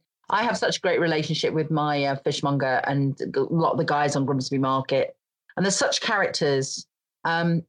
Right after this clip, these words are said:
and they work so hard as well. And I,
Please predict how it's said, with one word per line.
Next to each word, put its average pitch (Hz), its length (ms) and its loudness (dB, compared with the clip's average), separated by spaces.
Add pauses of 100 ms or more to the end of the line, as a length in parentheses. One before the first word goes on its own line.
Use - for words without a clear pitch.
and 202 100 0
they 214 80 2
work 214 280 2
so 220 260 0
hard 165 360 2
as 151 160 -2
well. 139 380 0 (140)
And 165 260 0 (680)
I, 185 600 2